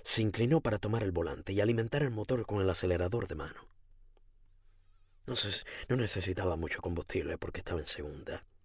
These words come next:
Cuando ella salió, usted tomó el volante y siguió haciendo funcionar el acelerador de mano. Le tocaba a usted salir, pero estaba un poco borracho, ¿verdad? ¿Mm? Estaba demasiado torpe.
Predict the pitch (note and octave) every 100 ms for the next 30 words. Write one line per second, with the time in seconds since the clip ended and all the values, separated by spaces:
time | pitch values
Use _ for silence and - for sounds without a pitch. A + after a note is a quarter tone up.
0 | _ _ _ _ _ _ - - - -
1 | F2+ F#2 B2 D3 F#2+ D#2+ D#2 C#2+ - -
2 | - - _ _ _ _ _ _ F2+ A2
3 | C3+ C#3 C3 B2 C3+ G#2 F#2 G#2 G#2+ A2
4 | B2 A#2 - F#2+ G#2 A2+ A2+ G2 G2 G2
5 | F#2 G2+ G2+ G2 A#2+ - E2+ - - -
6 | G2+ G2+ C3 C3 A2+ A#2+ - B2 C3 -
7 | F2+ - - D#2 - E2+ - - D#2 D2+
8 | - E2 E2 - - D2 E2+ G2+ A2 -
9 | - G#2+ B2 - - - _ - _ -
10 | - - - C#3 C3 F2+ E2+ G#2 E2 D#2+
11 | C3+ A#2+ E2+ - - D2